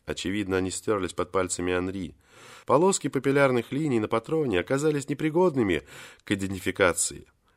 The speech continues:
Я дал свидетельские показания по факту самообороны в Чёрном ущелье и без проблем выехал из страны. Ахмед с Саидом были признаны добросовестными свидетелями и вернулись к своим обязанностям. Только вряд ли засветившийся Анри пригоден к последующим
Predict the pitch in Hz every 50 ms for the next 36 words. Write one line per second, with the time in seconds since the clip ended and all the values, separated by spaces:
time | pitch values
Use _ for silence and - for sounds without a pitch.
0 | _ _ 95 120 143 180 170 151 - 98 95 95 85 87 - - - 82 - 80
1 | - 87 82 82 90 87 85 82 - 85 80 - 90 85 - 87 78 - 82 80
2 | 78 78 78 73 82 82 90 85 80 76 - - 87 78 76 73 71 73 - -
3 | - 131 135 139 127 123 120 - - - - - - - - - 175 175 175 160
4 | - - 147 139 123 117 127 120 110 98 110 110 104 - - 101 95 - - -
5 | 85 87 85 80 73 71 69 69 _ _ _ _ _ _ - 82 78 - - 87
6 | 123 143 139 - - - 127 123 123 123 113 104 104 98 95 - - - - -
7 | - - - 120 180 208 196 180 - - 139 151 151 127 131 123 117 113 98 95
8 | 90 98 101 - - 127 131 120 101 - 101 95 87 - - 87 80 85 113 143
9 | 135 - 127 120 110 - - - 107 98 95 85 78 80 87 101 110 104 - -
10 | - 98 98 92 95 98 95 104 117 110 95 76 71 69 69 - - - - 69
11 | 65 - _ _ _ _ _ _ _ - 113 101 104 - 123 120 135 151 156 147
12 | - 123 113 92 - - - - - - _ - 95 101 - 117 113 - 120 117
13 | - - 104 92 - - 104 - - 101 98 98 104 127 131 - - 90 90 92
14 | 113 120 107 104 90 82 - - 90 - - - 104 104 98 101 98 92 87 -
15 | - 98 90 82